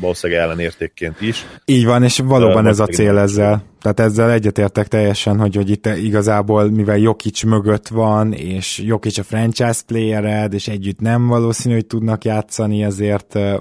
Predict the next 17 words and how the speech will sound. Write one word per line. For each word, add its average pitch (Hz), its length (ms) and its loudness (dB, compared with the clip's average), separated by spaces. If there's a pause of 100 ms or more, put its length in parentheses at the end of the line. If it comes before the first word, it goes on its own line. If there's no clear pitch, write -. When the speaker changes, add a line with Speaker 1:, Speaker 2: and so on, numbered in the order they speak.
Speaker 2:
ezért 98 320 -4
ennek 101 240 -2
az 98 160 -4
lesz 92 240 -8
a 92 60 -4
vége, 90 260 -4
hogy, 87 180 -4
hogy 90 160 -6
ez 90 100 -10
egy 87 360 -8 (140)
csere 87 280 -6
lehet. 87 480 -8
Speaker 1:
Igen, 95 220 -4
és, 104 200 -8
ö, 113 140 6
so-, - 240 -2
sőt, - 440 -2